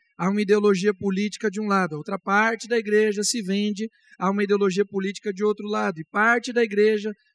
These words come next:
perde o seu tempo, o seu esforço, inclusive a sua ética e a sua moral diante dos homens, para defender uma situação, parte da igreja,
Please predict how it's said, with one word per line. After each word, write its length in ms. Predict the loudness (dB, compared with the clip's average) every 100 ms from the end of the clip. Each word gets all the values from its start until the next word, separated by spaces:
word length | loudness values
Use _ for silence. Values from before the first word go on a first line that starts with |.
| _
perde 320 | -2 -2 -2
o 40 | -2
seu 200 | -2 -2
tempo, 340 | -2 -2 -2
o 40 |
seu 220 | 0 2 2
esforço, 600 | 0 2 6 6 4 -4 -10 _ _
inclusive 560 | -4 0 0 0 0 -2
a 60 |
sua 280 | -2 0 0
ética 440 | 2 0 -2 -4 -2
e 20 |
a 60 |
sua 200 | -2 0
moral 340 | 0 2 4 2
diante 300 | 0 -6 -6
dos 220 | -6 2
homens, 380 | 4 4 2 -4 -10 _ _
para 160 | -2 2
defender 480 | 2 0 0 2 2
uma 200 | 0 -2
situação, 720 | -4 -6 -4 -2 -2 -2 -4
parte 460 | 0 2 2 0 0
da 120 | 0
igreja, 440 | 4 6 6 4